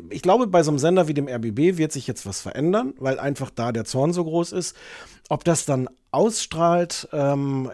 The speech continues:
in die Zukunft, auch in andere Sender, ich weiß es nicht. Aber, aber der Druck ist gerade auf jeden Fall größer, als er lange, lange Zeit war. Und es ist halt ein selbstgemachter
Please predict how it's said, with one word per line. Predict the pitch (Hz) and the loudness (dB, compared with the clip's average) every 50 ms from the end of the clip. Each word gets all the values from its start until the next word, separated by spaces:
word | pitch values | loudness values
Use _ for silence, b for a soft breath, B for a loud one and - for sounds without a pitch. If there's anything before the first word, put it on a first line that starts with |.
| - | -10
in | - 143 120 120 | -6 -4 -4 -4
die | 107 107 107 - | -4 -4 -6 -6
Zukunft, | - - 190 208 208 - 185 180 175 160 - - | -6 -2 -2 -2 -2 -2 -2 -2 -2 -2 -4 -6
auch | 120 127 117 123 - - | -8 -8 -8 -8 -8 -8
in | 123 120 | -8 -6
andere | - 135 147 165 170 160 151 127 | -4 -4 -2 0 0 0 0 0
Sender, | 123 127 123 127 127 127 123 120 123 B B B B B B B B B B B | 0 -2 -2 -2 -2 -2 -2 -4 -4 B B B B B B B B B B B
ich | B - - 117 117 | B -12 -10 -6 -2
weiß | 120 120 123 120 - | 0 0 0 0 -2
es | 98 - - | -6 -8 -8
nicht. | 98 90 - | -8 -8 -6
Aber, | 135 117 131 123 123 - | -4 -2 -4 -4 -4 -6
aber | - 127 135 | -2 -2 0
der | 127 127 117 | 0 0 0
Druck | 117 135 175 - | 2 0 0 0
ist | 185 - - - | 0 -4 -4 -2
gerade | 127 131 135 131 | 0 2 2 0
auf | 117 104 | 0 -2
jeden | 143 151 143 | -2 -2 -2
Fall | - 139 131 113 | -2 -2 -2 -2
größer, | - - 95 127 160 170 - 175 151 139 135 | -2 -2 0 2 2 4 4 4 4 4 4
als | 78 120 127 123 - - | 2 0 0 0 -2 -4
er | - 127 120 117 117 113 110 110 | -6 -4 -2 0 0 0 -2 -2
lange, | 101 104 113 117 120 123 127 131 139 143 143 143 135 | -4 -8 -10 -10 -8 -6 -2 -2 0 0 0 0 0
lange | 127 120 117 113 110 107 | 0 0 -2 -2 -2 -4
Zeit | - - 110 95 95 82 87 | -4 -4 -6 -6 -6 -6 -8
war. | 92 85 80 78 101 123 - B B B B B B B B B | -8 -8 -6 -8 -10 -12 -14 B B B B B B B B B
Und | B 139 151 165 160 | B 2 2 2 2
es | 135 127 123 | 0 -6 -6
ist | - - - - | -6 -6 -2 -2
halt | 139 139 131 - - | -2 -2 -4 -6 -6
ein | 131 | -6
selbstgemachter | 113 113 127 131 - - - _ _ _ _ - - 139 120 113 101 - - - - 104 92 | -2 -2 -2 -2 -2 -6 -14 _ _ _ _ -6 -4 -2 -2 -2 -4 -6 -8 -8 -6 -6 -6